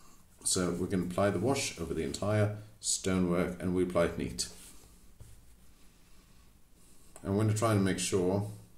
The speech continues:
that it doesn't actually, um, so as you can see here now, it's starting to look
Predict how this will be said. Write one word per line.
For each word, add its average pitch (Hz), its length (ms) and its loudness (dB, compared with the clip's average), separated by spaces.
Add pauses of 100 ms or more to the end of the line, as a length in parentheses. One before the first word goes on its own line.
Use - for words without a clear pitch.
(1900)
that 82 140 -2
it 80 200 -2
doesn't 90 640 2 (1900)
actually, 80 600 -2 (2250)
um, 69 560 -8 (3250)
so - 200 -16 (1080)
as 110 60 -10
you 104 40 -2
can 107 100 4
see 113 200 4
here 104 180 4
now, 95 300 2
it's - 160 -8
starting 90 500 -2
to 87 80 -2
look 80 360 -2